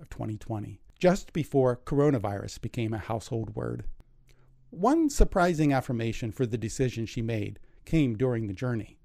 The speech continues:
when one of her papers was published in a prestigious Anabaptist journal. Another surprising affirmation came more recently when Doctor Murray Williams asked Carol both to join the center's steering group, which gives oversight to course development, and to guest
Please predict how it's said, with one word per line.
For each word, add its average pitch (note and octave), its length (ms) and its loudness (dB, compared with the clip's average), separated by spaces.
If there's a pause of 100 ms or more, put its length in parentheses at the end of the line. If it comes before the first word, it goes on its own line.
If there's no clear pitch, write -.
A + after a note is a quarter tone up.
(320)
when D#3 160 6
one F3+ 160 8
of E3+ 80 2
her D#3 100 0
papers A#2+ 440 0
was A2+ 140 -2
published B2+ 460 0
in A#2+ 60 0
a A#2 40 0
prestigious B2+ 560 0
Anabaptist A#2+ 580 0
journal. C3 440 -2 (680)
Another D3+ 280 8
surprising D3 500 2
affirmation A2+ 560 -2
came B2+ 320 4
more A#2+ 220 2
recently C3+ 480 0
when A2 160 -4
Doctor B2+ 300 -2
Murray C3+ 280 2
Williams A2 580 -4 (400)
asked - 360 -4
Carol A2+ 340 0
both A2+ 320 -2
to B2 80 -6
join C#3+ 400 4
the A3+ 80 2
center's C#3+ 540 0
steering F3 520 2
group, A2 380 -4
which D#3 200 0
gives D#3 280 4
oversight F#3+ 500 4
to - 80 -12
course D3 280 0
development, A#2+ 580 -2 (560)
and D#3+ 160 2
to E3+ 80 0
guest D3 360 2